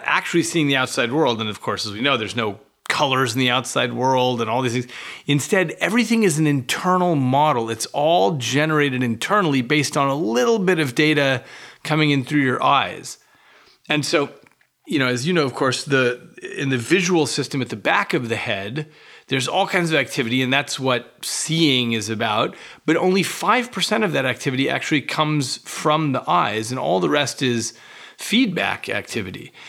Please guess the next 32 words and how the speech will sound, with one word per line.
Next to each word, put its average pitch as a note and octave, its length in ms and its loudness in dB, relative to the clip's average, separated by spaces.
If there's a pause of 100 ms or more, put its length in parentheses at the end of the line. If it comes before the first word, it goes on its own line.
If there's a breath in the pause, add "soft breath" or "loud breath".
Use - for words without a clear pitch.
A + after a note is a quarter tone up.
(140 loud breath)
And C3+ 140 0
of A#2+ 100 -6
course, D3 260 0
you D3 100 0
can C#3 140 -2
have C3 220 0
full, F#3 460 2
rich D3+ 300 0
visual C#3 280 2
experience C#3+ 560 0
with B2+ 120 -6
your B2 120 0
eyes B2 240 0
closed, C#3 460 -2
which A2 200 -6
is G#2 380 -6
dreaming, D#3+ 520 0
which G#2+ 160 -4
we A#2+ 60 -2
do A#2 160 0
every G#2+ 180 -4
night. G2+ 280 -6 (420 loud breath)
And C#3 300 -2
so - 120 2
you D#3+ 100 4
don't G3+ 100 2
even D3+ 220 2
need A#3 240 2
your C3 160 0
eyes C#3 260 2
at C3+ 80 -2
all. G3+ 480 0